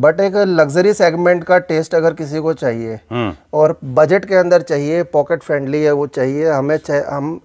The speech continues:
Speaker 1: टेस्ट करते हैं कि हमें एक बहुत अच्छी चीज़ मिले,
Speaker 2: हम्म।
Speaker 1: लुक में बहुत रॉयल लगे,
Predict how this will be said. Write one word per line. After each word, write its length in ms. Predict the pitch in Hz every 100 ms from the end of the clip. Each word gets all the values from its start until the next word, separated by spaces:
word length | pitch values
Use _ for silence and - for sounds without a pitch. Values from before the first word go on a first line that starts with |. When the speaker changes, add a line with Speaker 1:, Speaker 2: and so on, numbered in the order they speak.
| _ -
Speaker 1:
टेस्ट 260 | 156 165
करते 280 | - 147 165
हैं 80 | 165
कि 60 |
हमें 200 | 165 151
एक 140 | 160 127
बहुत 280 | 123 151 156
अच्छी 240 | 151 175
चीज़ 220 | 160 147
मिले, 260 | 143 123 147
Speaker 2:
हम्म। 420 | - - 123 98 - _ _ _ -
Speaker 1:
लुक 280 | 143 170 170
में 200 | 170 156
बहुत 260 | 139 151 156
रॉयल 300 | 135 139 143
लगे, 460 | 143 147 180 -